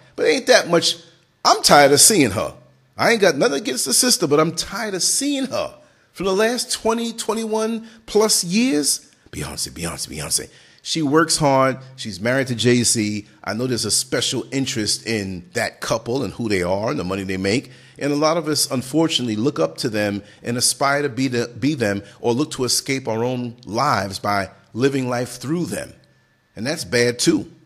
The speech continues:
because if you have kids, all of a sudden, how do you think they're gonna come out? So the influence of these people on the lives of those who kind of think that that's the, the way they wanna live, like, well,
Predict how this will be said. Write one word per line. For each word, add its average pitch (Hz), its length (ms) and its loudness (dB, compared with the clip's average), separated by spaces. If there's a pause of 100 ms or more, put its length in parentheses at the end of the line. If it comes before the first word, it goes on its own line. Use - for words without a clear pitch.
(140)
because 123 240 -2
if 123 80 -4
you 120 80 -2
have 127 240 0
kids, 156 320 -2
all 120 80 0
of 113 60 -4
a 117 40 -4
sudden, 107 280 0
how 107 160 -4
do 107 80 -6
you 104 60 -4
think 131 200 -6
they're 113 80 -4
gonna 101 160 -6
come 101 180 -4
out? - 220 -6 (440)
So 160 180 4
the 160 120 6
influence 247 680 2
of 135 100 -2
these 117 220 0
people 110 580 0 (400)
on 165 380 2
the 135 80 2
lives 139 420 2
of 107 160 -4
those 131 440 2
who 107 340 -2 (380)
kind 170 360 -2
of 139 80 -2
think 165 320 -2
that 110 160 -4
that's 120 320 -4 (100)
the, 107 220 -4 (240)
the 117 80 -6
way 123 140 0
they 131 60 0
wanna 120 180 -2
live, 127 260 -2
like, 82 140 -10
well, 92 160 -12